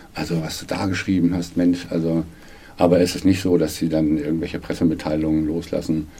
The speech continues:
äh, und was, was im Kurier dafür an Mist gestanden hat. Äh, sowas passiert nicht. Die halten sich da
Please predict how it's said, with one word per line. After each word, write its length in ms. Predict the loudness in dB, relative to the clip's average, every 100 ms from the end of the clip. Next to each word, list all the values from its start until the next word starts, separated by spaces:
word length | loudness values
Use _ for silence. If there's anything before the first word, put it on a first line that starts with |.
| -20 -20 -16 -8
äh, 120 | -6
und 320 | -2 -2 -2
was, 180 | -6 -4
was 220 | -4 -2
im 120 | -4
Kurier 300 | -2 0 2
dafür 300 | 2 0 0
an 80 | 4
Mist 220 | 2 2
gestanden 500 | -4 2 2 4 2
hat. 200 | 0 -4 -18 -20 -20 -10 0
Äh, 160 | 2
sowas 260 | 2 0 -2
passiert 380 | -4 -2 -2 0
nicht. 180 | 0
Die 80 | 0
halten 220 | 2 4
sich 160 | 2 0
da 260 | -2 -2